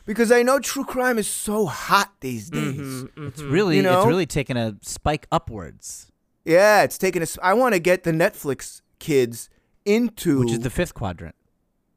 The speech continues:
Speaker 1: which is the fifth quadrant. I wanna get them into, um, you know, Temple Beth Israel. That's what I'm, I'm trying to do.
Speaker 3: That's our
Speaker 2: Mm-hmm.
Speaker 3: goal here. We, if we get, we get more people coming to Temple Beth Israel, we've done our job.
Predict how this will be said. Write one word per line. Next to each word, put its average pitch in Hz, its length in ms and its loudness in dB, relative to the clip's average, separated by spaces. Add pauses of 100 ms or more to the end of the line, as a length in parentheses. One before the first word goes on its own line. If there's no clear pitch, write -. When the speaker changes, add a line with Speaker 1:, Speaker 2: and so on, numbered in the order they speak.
(160)
Speaker 1:
which 170 240 2
is 156 120 -4
the 151 80 0
fifth 254 320 -2
quadrant. 120 480 -2 (280)
I 185 100 2
wanna 254 220 2
get 220 160 -4
them 208 180 -4
into, 202 680 -2
um, 180 560 0
you 175 100 -6
know, 147 260 0
Temple 175 420 -4
Beth 156 220 -2
Israel. 147 440 -2
That's 151 180 -4
what 170 160 0
I'm, 143 320 -4
I'm 143 140 -10
trying 196 380 -4
to 123 60 -8
do. 104 40 -10
Speaker 3:
That's 180 200 -2
our 165 120 0
Speaker 2:
Mm-hmm. 143 80 -8
Speaker 3:
goal 131 220 0
here. 101 200 -6
We, 98 120 -8
if 107 180 -8
we 127 100 -6
get, 147 220 -4
we 135 100 -2
get 131 140 -4
more 160 240 -4
people 185 320 -6
coming 160 320 -6
to 147 80 -6
Temple 151 320 -6
Beth 147 240 -4
Israel, 135 280 -6
we've 120 200 -6
done 117 160 -2
our 107 100 -4
job. 82 380 -10